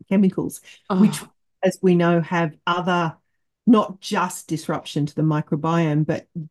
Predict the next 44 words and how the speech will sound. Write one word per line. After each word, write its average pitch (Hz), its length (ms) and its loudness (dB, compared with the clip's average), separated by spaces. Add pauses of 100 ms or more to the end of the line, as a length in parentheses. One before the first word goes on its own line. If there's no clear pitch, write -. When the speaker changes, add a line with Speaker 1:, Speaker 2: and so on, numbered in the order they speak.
Speaker 1:
but - 300 -4
other 160 220 -2
health 156 360 -4
consequences - 920 -4
later, 151 280 -4 (220)
later 147 320 -2
on 143 140 -2
down 143 240 -4
the - 80 -8
track - 400 -8
too. 160 320 -4 (320)
Speaker 2:
Oh, 175 360 -2 (100)
bo-, - 140 -10
and 180 240 -2
boy, 180 300 0
have 185 220 0
we 180 120 0
seen 170 400 -6
it. 156 220 -6
Like, 151 200 -6
just - 300 -10 (120)
any, 185 420 0
any 185 220 -2
client 160 560 -4
that 151 180 -6
has 156 460 -10
come 170 240 -4
to 170 100 -4
us 156 160 0
from, 165 220 -8
like, 151 180 -2
having 165 280 -4
grown 156 260 -2
up 151 160 -6
on 156 80 -6
a 147 60 -6
farm 151 520 -4
or 143 100 -12
still 160 360 -6
living 156 320 -6
near 156 180 -6
a 151 60 -10
farm, 156 540 -4
and 151 260 -12